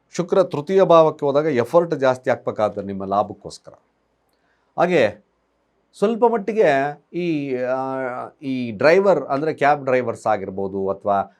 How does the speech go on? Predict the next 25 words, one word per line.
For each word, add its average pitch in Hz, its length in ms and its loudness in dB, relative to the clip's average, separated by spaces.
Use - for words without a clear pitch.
ಆ, 110 80 -6
ಡ-, 104 120 -6
ಒಂದು 101 200 -8
ಚಾಲಕರ 135 400 2
ಒಂದು 98 840 -4
ಡಿಪಾರ್ಟ್‌ಮೆಂಟಲ್ಲಿರ್ತಕ್ಕಂಥವ್ರಿಗೆ 120 1600 -8
ಈ 101 120 -10
ವಾರ 139 300 0
ಸ್ವಲ್ಪ 190 480 -6
ಮದ್-, 143 320 -6
ಮೇಲೆ 151 320 -2
ಒಂಬತ್ತರ 165 540 -2
ತಾರೀಕು 131 400 -6
ಮೇಲೆ 127 180 -4
ಸ್ವಲ್ಪ 107 220 -10
ಬಿಸಿನೆಸ್ 127 460 -10
ಡಲ್ 107 200 -2
ಆಗ್ತಕ್ಕಂಥ 95 440 -8
ಸನ್ನಿವೇಶಗಳು 92 600 -12
ನಿರ್ಮಾಣ 90 400 -6
ಆಗ್ತದೆ. - 400 -18
ಹಾಗೆ 147 160 -2
ಕಟಕ 151 220 -4
ರಾಶಿಯಲ್ಲಿರ್ತಕ್ಕಂಥವ್ರು 190 1080 -2
ವಿದ್ಯಾರ್ಥಿಗಳ 170 680 -2